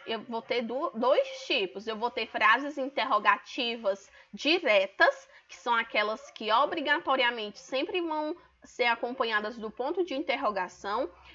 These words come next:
e eu vou ter as frases interrogativas indiretas, que são aquelas frases que geram dúvidas, porém não tem ponto de exclam-, de interrogação. Por exemplo,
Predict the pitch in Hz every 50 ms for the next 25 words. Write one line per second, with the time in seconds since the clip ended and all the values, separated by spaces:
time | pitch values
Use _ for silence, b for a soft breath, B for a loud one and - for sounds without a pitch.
0 | B - 277 311 359 370 349 349 349 302 269 277 - - 254 254 262 262 - 269
1 | 262 269 - 240 233 233 226 214 214 240 - - 269 262 240 226 214 - - 240
2 | 269 302 320 - - 330 370 403 440 320 269 247 233 220 - - 208 214 - B
3 | B B B B - - - 311 302 330 349 - 359 359 392 370 339 349 - -
4 | - 294 311 330 320 302 339 269 262 - - - - 269 262 262 - 262 254 285
5 | 311 349 403 466 523 427 294 349 339 302 294 285 262 254 214 226 262 262 - -
6 | - b b b b b b _ - 285 269 269 277 269 277 294 294 277 277 277
7 | 294 370 494 - - 311 320 349 349 - 320 294 311 339 349 320 247 - - 254
8 | 262 262 - - - 330 294 294 294 - - 240 226 - 269 277 - - 262 302
9 | 359 - - 381 403 381 392 330 311 339 392 523 - - 370 294 240 208 208 -
10 | 240 254 269 285 349 330 311 285 233 196 180 - 190 185